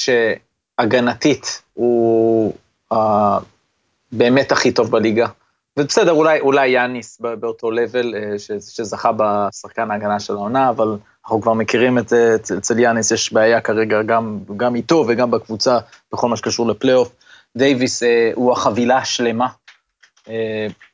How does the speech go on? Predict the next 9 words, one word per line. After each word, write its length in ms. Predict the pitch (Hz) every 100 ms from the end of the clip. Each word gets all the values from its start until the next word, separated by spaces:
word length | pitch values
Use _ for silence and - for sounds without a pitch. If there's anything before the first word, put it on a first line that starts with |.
| -
היכולת 580 | 117 117 - 139 135 -
שלו 600 | 131 120 127 123 120 117
לקלוע, 800 | 117 120 - 135 131 127 123 120 113 113 -
אה, 380 | 113 110 107 107
באמת 380 | 107 123 139 -
מכל 240 | - 135
מקום, 420 | 123 - 135 139 147 _ _ _ -
הוא 120 | 123
עשה 440 | 127 156 147 143